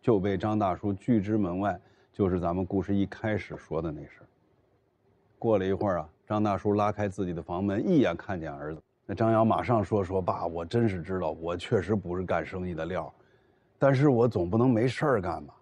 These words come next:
我真是准备重新开始，我就来求您，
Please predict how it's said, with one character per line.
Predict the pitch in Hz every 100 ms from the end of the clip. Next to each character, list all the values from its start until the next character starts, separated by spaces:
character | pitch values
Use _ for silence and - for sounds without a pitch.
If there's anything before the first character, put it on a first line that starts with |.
| _ _ _ _ _ _ -
我 | 110 98
真 | - 123
是 | 101 98
准 | 82 78
备 | 87 87 80 - _ _ _ _
重 | - 107
新 | 113 110
开 | 104 101
始， | - 65 65 _ _ _ _ _ _ _ -
我 | 87 92
就 | 95 104
来 | 92
求 | 98 - 95 95
您， | 82